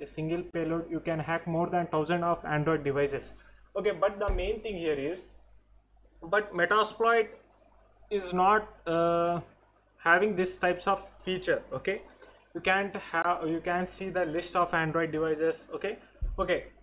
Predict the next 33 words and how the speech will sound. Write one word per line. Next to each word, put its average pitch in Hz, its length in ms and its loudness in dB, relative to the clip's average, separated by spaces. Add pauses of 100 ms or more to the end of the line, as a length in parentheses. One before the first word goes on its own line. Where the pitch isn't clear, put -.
(280)
we 202 120 0
can 226 400 0 (480)
do 202 140 8
a 220 120 8
alternate 180 600 2 (260)
process 156 380 2
for 147 200 -2
that, 120 200 -4
okay. 147 240 -2 (100)
How 180 120 4
to 180 160 -2
do? 196 260 -6 (100)
Uh, 147 260 0
let 135 220 -8
me 151 80 -4
show 151 280 -4
you, 123 300 -4
okay. 165 200 -10 (760)
Uh, 143 400 -4 (1300)
may, 170 240 -4 (100)
uh, 143 280 0
go 143 180 -2
in 156 160 -2
the 156 160 -2
R 131 200 -4
D 147 140 -4
P. 220 280 -8
See, - 300 -6 (340)
I 160 80 0
simply, 190 400 0
I - 20 -4
created 170 500 -2
one 175 140 -2